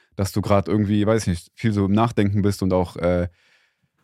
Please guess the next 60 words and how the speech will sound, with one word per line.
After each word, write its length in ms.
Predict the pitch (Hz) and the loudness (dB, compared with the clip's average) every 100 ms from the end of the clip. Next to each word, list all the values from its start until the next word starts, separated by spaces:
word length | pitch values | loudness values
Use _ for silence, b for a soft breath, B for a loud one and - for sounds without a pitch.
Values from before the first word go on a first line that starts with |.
| _ - | _ 4
ja, 120 | 117 | 4
grad 180 | 107 117 | 4 2
auch 140 | 104 | 2
so 80 | - | 2
ein 60 | 104 | 0
bisschen 200 | - 107 | 2 2
deine, 220 | 101 101 | 4 2
deine 220 | 98 101 | 2 0
Zeit 220 | 101 107 | 2 2
brauchst, 240 | - 101 101 | 2 0 0
um 120 | 98 | -2
ein 40 | |
paar 160 | 92 98 | 0 0
Entschlüsse 340 | 92 113 - | 0 -2 -2
so 140 | 95 95 | -2 -4
zu 180 | - - | -4 -6
ziehen. 260 | - 117 | 0 2
Du 60 | 104 | 2
hast 100 | 101 | 0
ja 80 | 98 | 0
deine 160 | 95 | 2
Musik 380 | 95 98 120 - | 0 0 -2 -2
einmal, 320 | - 101 98 | 0 2 2
ne, 100 | 98 | 0
komplett 360 | 95 101 98 85 | 0 0 0 0
gelöscht. 380 | 101 113 113 - | 2 2 0 -4
Du 200 | 101 98 | -2 0
warst 160 | 104 | 0
ja 80 | 104 | 0
auch, 80 | 92 | 0
glaub 220 | 120 156 | 2 0
ich, 80 | 156 | 0
sogar 240 | 135 127 | 0 -2
ze-, 200 | - 127 - | -2 -10 -8
zeitweise 460 | - 135 - 135 110 | -4 -4 -2 -2 -2
auf 100 | 98 | -6
Instagram 400 | 127 151 139 139 | -4 -2 0 -2
irgendwie 240 | 139 139 | -4 -4
offline. 380 | - 147 151 135 | -4 -4 -2 -2
Da 80 | 104 | -2
bin 80 | |
ich 100 | 110 | -4
mir 80 | - | -8
grad 140 | - - | -8 -8
nicht 100 | 110 | -4
ganz 180 | 107 | -4
sicher. 180 | 131 117 | -2 0
Aber 60 | 107 | 2
ich 60 | |
weiß, 160 | 127 131 | 4 2
du 80 | 127 | 2
hast 80 | 117 | 2
einmal 160 | 117 | 2
auf 80 | 110 | 2
jeden 120 | 131 | 0
Fall 80 | 117 | 2
deine 160 | 104 107 | 2 2
ganzen 200 | 107 - | 0 0
Lieder 180 | 117 110 | 2 2
runtergenommen. 520 | 110 113 104 107 | 2 0 2 0